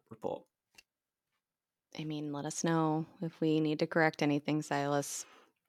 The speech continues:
Speaker 1: Or if you know
Speaker 2: <laughs>
Speaker 1: any more fun facts about her, let us know.
Speaker 2: Yeah. Drop it in.
Speaker 1: Yeah.
Speaker 2: I,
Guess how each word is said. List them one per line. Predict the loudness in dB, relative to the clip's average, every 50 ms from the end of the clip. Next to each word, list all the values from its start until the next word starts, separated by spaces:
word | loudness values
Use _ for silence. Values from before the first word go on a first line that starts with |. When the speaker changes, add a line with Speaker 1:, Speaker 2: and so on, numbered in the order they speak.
| _ 8 12
Speaker 1:
Or | 12 12 12 12 12
if | 10 12 12
you | 12 12
know | 12 12 12
Speaker 2:
<laughs> |
Speaker 1:
any | 12 12 12
more | 12 12 12 12 12
fun | 10 8 8 8 4
facts | 2 0 0 -2 -2
about | 2 2 2 2 4
her, | 6 6 6 4 2 -4 -12 _ _ _ _ _ _ _ _ _ _ _ _ _ _ _ _ _ _ _ _ _ _ _
let | 4 6 6
us | 6 6 6
know. | 8 8 8 8 6
Speaker 2:
Yeah. | 4 2 -2 _ _ _ _ _ _ _ _ _ _
Drop | -6 -4 -4 -2 0 0
it | 0
in. | 2 2 0 -2 -4 -8 _ _ _ _ _
Speaker 1:
Yeah. | -2 -2 -2 -2 -4 -8 _ _ _ _ _ _ _ _ _ _ _ _ _ _ _ _ _ _ _ _ _ _ _ _ _ _ _ -10 -10 -2 _
Speaker 2:
I, | 0 2 2 2